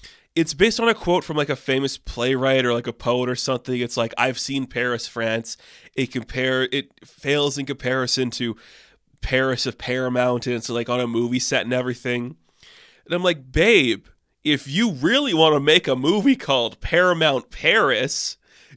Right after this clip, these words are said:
go over to Paramount to do it, because they made a show called The Offer,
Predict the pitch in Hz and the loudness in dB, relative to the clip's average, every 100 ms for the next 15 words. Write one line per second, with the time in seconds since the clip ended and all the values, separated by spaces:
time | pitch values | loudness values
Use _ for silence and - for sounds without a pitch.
0 | 139 - 233 262 254 285 202 202 233 185 | -14 2 6 8 6 6 6 4 4 0
1 | 151 214 220 208 214 208 175 220 247 214 | 2 4 6 6 6 4 -2 2 6 6
2 | 202 196 214 170 131 185 262 214 185 170 | 4 -2 0 0 2 2 4 4 4 2
3 | - 208 214 - 180 170 127 123 135 175 | 0 2 0 2 2 2 0 -2 2 2
4 | - - 107 139 | 0 -4 -6 -6